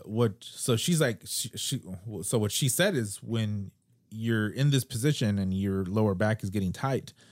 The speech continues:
just stop and then say, "Okay, where's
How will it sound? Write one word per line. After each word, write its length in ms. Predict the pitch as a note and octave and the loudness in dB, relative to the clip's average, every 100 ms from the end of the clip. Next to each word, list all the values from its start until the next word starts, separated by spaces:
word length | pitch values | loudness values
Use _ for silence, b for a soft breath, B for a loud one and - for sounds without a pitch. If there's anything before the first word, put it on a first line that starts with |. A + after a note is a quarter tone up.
| b b b b b b b _ _ - F#2 | b b b b b b b _ _ -14 -2
just 260 | C3 C3 | 0 2
stop 440 | - C#3 D3 A#2 - - | 0 0 -2 -2 -6 -4
and 160 | A2 | -2
then 180 | G#2+ G#2+ | 0 -2
say, 300 | - - G#2+ | -2 0 2
"Okay, 300 | G#2+ - G2+ | 2 0 -2
where's 600 | F#2 A#2 A#2+ A#2+ A#2 - | 2 4 6 6 4 0